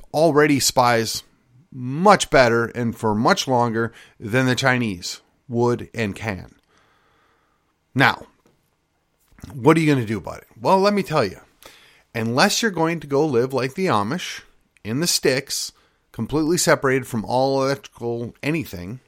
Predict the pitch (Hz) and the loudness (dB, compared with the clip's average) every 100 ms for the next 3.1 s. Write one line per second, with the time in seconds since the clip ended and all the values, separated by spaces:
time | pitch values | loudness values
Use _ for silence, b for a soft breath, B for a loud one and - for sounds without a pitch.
0 | - 101 127 - 92 123 120 127 135 147 | -8 -6 -6 -12 -12 -4 -2 0 0 0
1 | 147 143 156 - 175 170 180 190 175 - | 0 0 0 -2 -4 -2 -2 -2 -2 -2
2 | 135 127 - _ - 85 110 131 113 - | -4 -4 -10 _ -16 -10 -4 0 0 -2